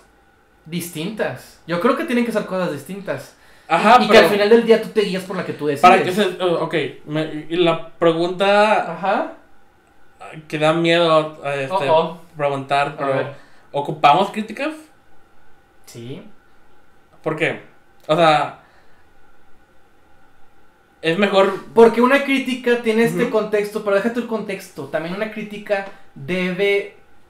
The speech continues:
Speaker 1: reconocer los méritos, que es lo que estamos hablando, de una producción por lo que es. Buen vestuario, actuaciones, maquillaje, actu-, este, di-, guión,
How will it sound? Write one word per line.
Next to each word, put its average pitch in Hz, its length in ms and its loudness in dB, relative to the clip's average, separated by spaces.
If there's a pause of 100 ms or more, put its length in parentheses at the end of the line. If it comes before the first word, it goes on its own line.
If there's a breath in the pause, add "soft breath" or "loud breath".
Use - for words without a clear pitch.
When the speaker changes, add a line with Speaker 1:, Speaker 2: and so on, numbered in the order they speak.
(120)
Speaker 1:
reconocer 180 760 -2
los 180 200 0
méritos, 180 480 -4
que 160 120 -6
es 160 40 -4
lo 170 80 -6
que - 60 -10
estamos 156 260 -8
hablando, 151 340 -6
de 139 80 -8
una 170 220 -6
producción 165 560 -10
por 165 120 -12
lo 143 120 -8
que 170 180 -12
es. - 220 -14 (220 soft breath)
Buen 127 240 -8
vestuario, 196 580 0 (140)
actuaciones, 165 800 -6
maquillaje, 165 720 -4
actu-, 165 320 -6
este, 135 720 -10 (160 loud breath)
di-, 170 220 -8
guión, 180 640 -2